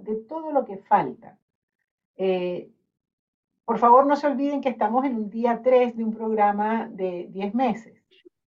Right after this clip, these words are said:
Eh, y lo que más nos importa en este momento es que se conecten con las incompetencias, no con las competencias. Ah, ah, honestamente, no nos interesa saber que saben mucho. <laughs>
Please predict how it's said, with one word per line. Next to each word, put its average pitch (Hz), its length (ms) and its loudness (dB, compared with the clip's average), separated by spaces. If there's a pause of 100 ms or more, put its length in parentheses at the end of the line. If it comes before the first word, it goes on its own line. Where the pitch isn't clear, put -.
(720)
Eh, 170 460 -8
y 220 80 -6
lo 220 100 2
que 220 120 0
más 233 220 2
nos 294 140 0
importa 233 420 0
en 240 80 0
este 240 240 -2
momento 226 800 -4
es 214 120 -10
que 226 180 -6
se 226 180 -6
conecten 285 680 -4
con 311 180 -4
las 262 140 -2
incompetencias, 196 1000 -4 (440)
no 269 220 4
con 370 140 2
las 381 140 4
competencias. 226 720 0
Ah, - 200 -2
ah, 196 160 -8 (260)
honestamente, 285 680 0
no 285 140 2
nos 285 160 0
interesa 226 520 0
saber 220 360 -2
que 262 120 -4
saben 262 320 2
mucho. - 500 -8
<laughs> 262 400 -6